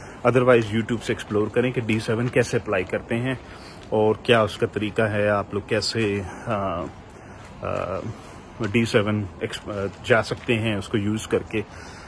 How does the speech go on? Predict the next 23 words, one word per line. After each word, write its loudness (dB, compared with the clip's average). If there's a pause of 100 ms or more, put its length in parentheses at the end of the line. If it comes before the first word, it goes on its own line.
(140)
आ, 8
पुर्तगाल 8
के 0
अंदर 4
अगर 2
किसी -4
ने 2
permanent 4
residence 2
लेनी 4
है 4
या 6
citizenship 0
लेनी 2
है, 4
वो 2
मेरा 2
ख्याल 2
है 0
ढाई 4
लाख 4 (120)
dollar 4
की, -2